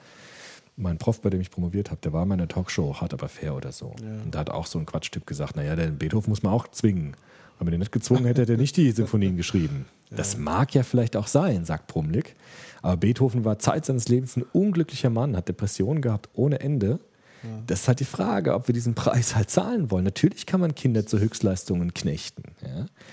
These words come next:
Speaker 1: Aber soll das das Ziel unserer Erziehung sein? Also ist das unser höchstes Gut, dass
Speaker 2: Ja.
Speaker 1: die Kinder diese Leistungen erbringen? Das ist halt die Frage.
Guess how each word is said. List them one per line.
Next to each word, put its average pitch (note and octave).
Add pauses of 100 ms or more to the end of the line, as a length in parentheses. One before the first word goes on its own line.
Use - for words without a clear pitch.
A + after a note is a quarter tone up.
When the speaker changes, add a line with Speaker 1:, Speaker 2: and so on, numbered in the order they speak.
(140)
Speaker 1:
Aber F#2+
soll A2+
das C#3+
das -
Ziel D#3
unserer B2+
Erziehung F#3
sein? - (180)
Also -
ist -
das E3+
unser D3+
höchstes -
Gut, - (640)
dass A2
Speaker 2:
Ja. A2
Speaker 1:
die A2+
Kinder B2+
diese A2
Leistungen F#2+
erbringen? - (960)
Das -
ist -
halt -
die G#2
Frage. A2+